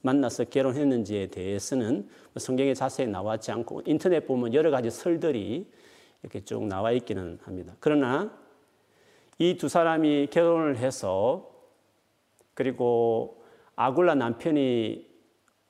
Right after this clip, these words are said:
그 천막을 제조하는 기술이 있었습니다. 유대인들은 남자는 반드시 기술, 기술 하나를 익히게 교육하고 있습니다. 그래서 그 기술자로서 재능이 있었어요.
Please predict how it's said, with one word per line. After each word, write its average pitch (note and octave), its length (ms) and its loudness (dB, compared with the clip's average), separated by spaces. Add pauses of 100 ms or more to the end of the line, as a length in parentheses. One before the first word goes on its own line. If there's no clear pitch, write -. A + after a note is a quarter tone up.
(180)
그 G2+ 180 -12
천막을 C#3+ 840 2
제조하는 G#2+ 680 -4
기술이 - 400 -8
있었습니다. F#2 540 -14
유대인들은 C3+ 760 2
남자는 D3+ 520 2
반드시 B3 440 -4
기술, - 360 -6
기술 F3+ 360 -4
하나를 C3 340 0
익히게 - 800 -6
교육하고 C3 480 -2
있습니다. F2 420 -14 (680)
그래서 A#2 220 -2
그 B2 180 -6
기술자로서 D3+ 1500 0 (420)
재능이 F3+ 360 2
있었어요. G#2+ 580 -6